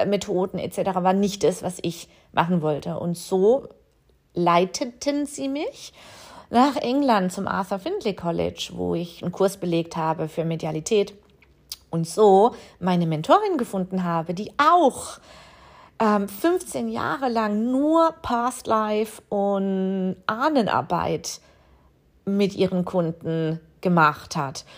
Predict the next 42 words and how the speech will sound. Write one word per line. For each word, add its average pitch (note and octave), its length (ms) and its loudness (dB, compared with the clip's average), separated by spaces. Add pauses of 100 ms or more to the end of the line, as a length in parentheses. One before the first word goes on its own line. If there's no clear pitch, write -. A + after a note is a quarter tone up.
(160)
Und F#3+ 140 -6
ich F#3 140 -4
bin G3+ 160 -2
mit G3 100 -2
ihr F#3+ 140 -2
in F#3+ 60 0
die G3 100 0
eins F#3 260 -2
zu - 80 -6
eins F#3+ 240 -4
Ausbildung F3+ 460 -4
gegangen F#3 400 0
und E3+ 120 0
es E3+ 140 -8
war F3 140 -2
mein E3 200 -2
Segen. E3+ 640 -2
Und D#3+ 100 -6
ich F3+ 180 -8
habe G3+ 100 -2
erkannt, F#3+ 460 -4
all F#3+ 180 2
das, G#3 280 2
was F#3 120 -10
meine F#3 260 -2
Ahnen A#3 360 2
mir F#3+ 180 0
in E3+ 120 -4
der - 100 -2
Selbststudie G3 800 -4 (300)
gezeigt D#4+ 600 -6
haben, F3+ 440 -4 (920)
das - 260 -8
war C#3+ 220 -8
genau E3 500 0
das, F3 340 -4
was F3+ 160 -10
meine E3 520 -4
Lehrerin G3 720 -6
mir F#3+ 180 -4
beigebracht F#3+ 680 -10
hat. F3+ 200 -14